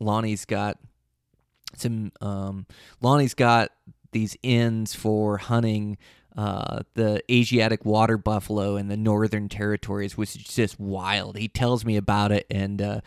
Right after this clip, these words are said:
they're, like, dragging boats by saltwater crocs, and he talks about those saltwater crocs, how, um,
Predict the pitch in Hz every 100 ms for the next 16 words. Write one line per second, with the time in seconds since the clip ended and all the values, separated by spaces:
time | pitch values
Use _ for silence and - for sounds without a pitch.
0 | - - 117 117 110 - 110 107 110 110
1 | 101 107 107 - - 101 - 110 101 98
2 | 104 101 - 104 107 - - 107 113 131
3 | 123 - 113 110 - 101 - 113 107 107
4 | 104 107 - 104 104 - - 101 104 104
5 | 101 107